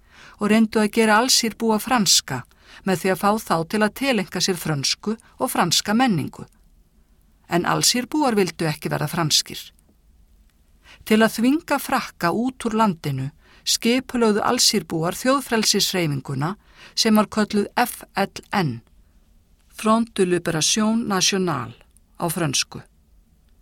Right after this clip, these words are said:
Hún stóð fyrir skærulega árásum á frönsku nýlendustjórnina.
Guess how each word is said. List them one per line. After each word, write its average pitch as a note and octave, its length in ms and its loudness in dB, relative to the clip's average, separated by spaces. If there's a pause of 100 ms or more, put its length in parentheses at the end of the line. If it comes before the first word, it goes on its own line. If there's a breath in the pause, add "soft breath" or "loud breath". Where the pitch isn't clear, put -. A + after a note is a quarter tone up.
(560 soft breath)
Hún B3+ 160 6
stóð A#3+ 320 4
fyrir A3 180 4
skærulega A3+ 600 4
árásum F3+ 480 0
á G#3 80 0
frönsku G3 480 0
nýlendustjórnina. D3+ 960 -2